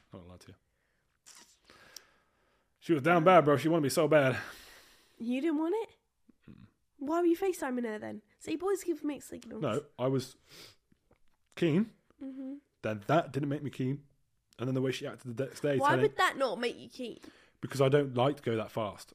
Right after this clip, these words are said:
Speaker 1: I,
Speaker 2: Oh,
Speaker 1: I,
Speaker 2: right,
Speaker 1: I,
Speaker 2: I see.
Speaker 1: I don't
Speaker 2: You like to take it slow.
Speaker 1: Well, I take it, that just, it just took me by surprise. I've never,
Speaker 2: So
Speaker 1: ever
Speaker 2: if
Speaker 1: had
Speaker 2: I
Speaker 1: that
Speaker 2: did
Speaker 1: before.
Speaker 2: that, I would have been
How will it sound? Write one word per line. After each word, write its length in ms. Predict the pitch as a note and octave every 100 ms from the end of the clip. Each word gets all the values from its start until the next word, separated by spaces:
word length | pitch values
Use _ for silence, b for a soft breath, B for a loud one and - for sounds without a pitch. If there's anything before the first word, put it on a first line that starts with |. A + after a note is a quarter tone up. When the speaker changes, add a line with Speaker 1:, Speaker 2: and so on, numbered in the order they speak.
| -
Speaker 1:
I, 60 |
Speaker 2:
Oh, 40 | A2+
Speaker 1:
I, 140 | A3 A3
Speaker 2:
right, 340 | A#2+ A3 -
Speaker 1:
I, 40 | G#3+
Speaker 2:
I 60 |
see. 140 | - -
Speaker 1:
I 40 |
don't 120 | - -
Speaker 2:
You 40 |
like 120 | G#3 A3
to 80 |
take 200 | - A3
it 80 | G#3
slow. 340 | - A3+ G3 -
Speaker 1:
Well, 140 | A#3
I 40 | A3+
take 160 | G#3+
it, 20 |
that 100 | G3
just, 140 | - D3 C3+
it 60 | D3+
just 220 | C#3+ - -
took 120 | -
me 60 | F#3
by 80 | D3+
surprise. 400 | A#2+ D3+ D#3+ G#2
I've 60 |
never, 180 | A2 C#3
Speaker 2:
So 100 | C#3+
Speaker 1:
ever 80 | E3+
Speaker 2:
if 60 | A#2+
Speaker 1:
had 100 | D#3
Speaker 2:
I 100 | C#4
Speaker 1:
that 60 |
Speaker 2:
did 160 | D4+ C#4
Speaker 1:
before. 60 | -
Speaker 2:
that, 240 | A#3 G#3+ - _ _
I 120 | G#3+
would 140 | A3 A3
have 140 | G#3
been 420 | G#3+ G#3+ G#3+ A3